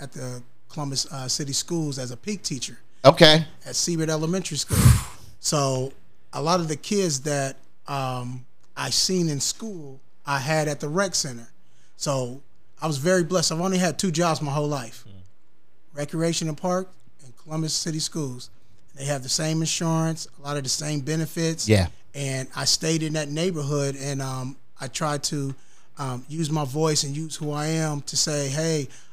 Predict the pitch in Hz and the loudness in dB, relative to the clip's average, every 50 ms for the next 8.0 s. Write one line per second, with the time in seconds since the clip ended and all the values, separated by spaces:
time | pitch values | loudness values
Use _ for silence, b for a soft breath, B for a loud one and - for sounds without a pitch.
0 | b b - 156 - - 170 156 - 160 147 143 139 - - - 160 160 160 160 | b b -6 -4 0 0 0 0 0 -2 -4 -2 0 2 2 2 2 0 0 0
1 | 156 156 156 156 151 151 - - - - - - 180 170 151 - 151 139 - - | 0 0 0 -2 -2 -4 -6 -6 -4 -4 -2 0 0 -2 0 -2 -6 -6 -4 -4
2 | 165 147 165 151 143 139 131 - - 147 139 127 - - 127 135 147 139 - 165 | -4 -4 -2 -2 -2 -2 -4 -4 -6 -6 -6 -6 -8 -10 -12 -12 -12 -6 -4 -4
3 | 156 143 151 139 131 - - 165 160 160 160 151 143 151 151 160 165 160 160 160 | -2 -2 -2 -2 -2 -2 0 0 0 0 0 -2 -2 -4 -2 0 0 0 0 -2
4 | 160 - - - - - - - - - - - - 147 143 139 135 135 135 139 | -4 -8 -12 -12 -12 -12 -12 -12 -12 -12 -12 -12 -10 -6 -4 -2 0 0 0 -2
5 | 135 - - 147 165 185 190 170 170 - - - 208 196 180 165 175 165 160 156 | -2 -4 -2 2 4 4 4 4 2 0 0 0 0 0 0 2 2 2 2 0
6 | 151 147 170 185 180 - - - 170 151 143 139 135 135 139 - - - - - | 0 -2 -2 -4 -4 -4 -4 -2 0 2 2 2 0 -2 -4 -8 -10 -12 -14 -12
7 | - - 156 151 139 156 147 143 135 131 - - - 175 165 143 127 113 113 | -10 -4 -4 -2 0 0 0 0 -2 -2 -4 -2 0 2 2 2 2 -2 -6